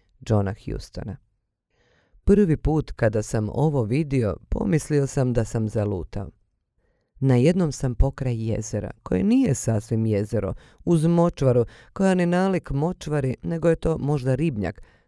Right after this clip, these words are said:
koji se na nevjerojatan način srodio s predjelom.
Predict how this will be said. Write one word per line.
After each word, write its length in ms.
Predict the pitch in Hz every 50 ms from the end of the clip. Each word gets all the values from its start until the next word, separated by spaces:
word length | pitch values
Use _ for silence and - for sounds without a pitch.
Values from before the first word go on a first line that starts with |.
| _ _
koji 240 | - 135 127 120 120
se 200 | - - 120 110
na 180 | 113 107 101 - -
nevjerojatan 880 | - 117 117 113 110 101 113 104 123 147 175 165 - - 120 107 107 107
način 500 | 113 123 143 151 - - 127 120 110 - -
srodio 540 | - - - 113 117 113 113 110 104 95 -
s 100 | - -
predjelom. 600 | - - 107 101 95 - - 101 101 110 113 131